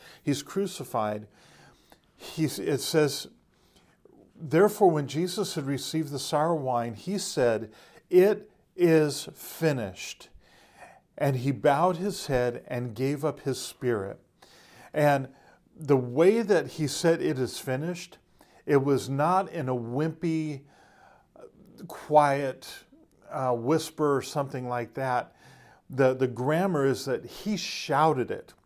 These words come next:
The God, the other Gospels tell us it was with a loud cry. And the term "it is finished" is a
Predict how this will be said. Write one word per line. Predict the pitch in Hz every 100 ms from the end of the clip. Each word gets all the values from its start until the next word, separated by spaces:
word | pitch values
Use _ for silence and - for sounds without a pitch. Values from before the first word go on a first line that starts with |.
| _ _
The | - 123
God, | 120 139 156 165
the | 135
other | 151 160
Gospels | 139 156 165 - 123 -
tell | - 147
us | 113 - - - -
it | -
was | 135 135 131
with | 127
a | 120
loud | 117 120 123 147 160 135
cry. | - 123 104 98 98 _ _ _ _ _ _ _ _ -
And | 143
the | 131
term | 127 - 220 190 175
"it | 165 160
is | 147 131 -
finished" | - 240 190 123 - - _ - - - -
is | 165 170 180 170 -
a | 156 151 151 147